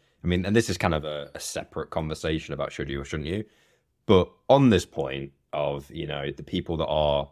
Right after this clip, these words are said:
appearing in our videos, appearing in our long form, short form, whatever, whatever the, you know, the, the form of video is, they need to be internal, because if they're not, we're gonna lose those, like, you know, personal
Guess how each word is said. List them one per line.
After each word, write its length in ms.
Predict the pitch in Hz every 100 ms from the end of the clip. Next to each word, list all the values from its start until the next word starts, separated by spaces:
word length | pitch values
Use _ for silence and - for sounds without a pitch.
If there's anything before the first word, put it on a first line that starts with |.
| -
appearing 360 | - 113 101
in 60 | 87
our 80 | 82
videos, 520 | 80 82 80 82 82
appearing 460 | 73 98 95 92 85
in 60 |
our 120 | 76
long 260 | 73 87 87
form, 220 | 80 90 80
short 260 | 85 80
form, 140 | - 73
whatever, 280 | 82 82 82
whatever 320 | 80 85 80
the, 140 | 76 - -
you 80 | 73
know, 80 |
the, 140 | 73 73
the 80 | -
form 260 | - 78 76
of 100 | 73
video 320 | 76 76 73
is, 320 | 82 110 - _ _ _ -
they 80 | 98
need 120 | 110
to 40 | 87
be 100 | 90
internal, 420 | 78 80 73 69
because 340 | 82 85 73 - _ -
if 120 | -
they're 100 | 85
not, 180 | 78 73
we're 100 | 80
gonna 180 | 80 78
lose 320 | 78 78 71
those, 240 | 80 73
like, 400 | 71 71 69 - _ _ _ _ _ _ -
you 100 | 90
know, 320 | 73 71 69 - _
personal 440 | - 92 - 87